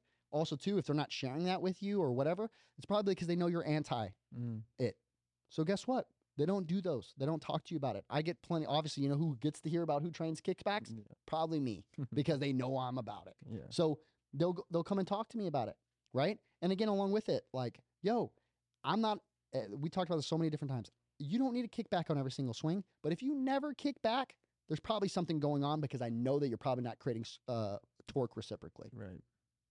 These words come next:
Speaker 1: Like, there's a problem. Like, you're not pulling in the ground that way. You're
Speaker 2: Mm.
Speaker 1: probably just spinning on top of the surface, X, Y, and Z. Now, again,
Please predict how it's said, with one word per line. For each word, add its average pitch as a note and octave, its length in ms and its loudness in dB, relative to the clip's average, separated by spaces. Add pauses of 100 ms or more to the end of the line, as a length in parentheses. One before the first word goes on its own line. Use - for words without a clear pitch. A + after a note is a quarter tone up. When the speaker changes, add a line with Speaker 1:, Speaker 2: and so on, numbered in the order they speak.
(580)
Speaker 1:
Like, G2+ 200 -10
there's A2+ 180 0
a G#2+ 40 -6
problem. E3+ 360 -4 (580)
Like, A2 220 -6 (240)
you're C#3 100 2
not C#3 220 0
pulling C#3 240 2
in C#3 60 0
the C#3 60 0
ground A#2 260 -2
that G#2+ 100 -8
way. A#2 180 -6 (160)
You're A2+ 120 -8
Speaker 2:
Mm. - 20 -4
Speaker 1:
probably A#2+ 220 0
just B2+ 160 -6
spinning C3 240 0
on C3 80 -2
top C3+ 200 -4
of B2+ 60 -8
the B2+ 60 -10
surface, B2+ 340 -4
X, A#2+ 140 -8
Y, B2+ 100 -4
and A#2+ 80 -4
Z. A2+ 160 -6
Now, A#2 180 -4
again, B2+ 300 -2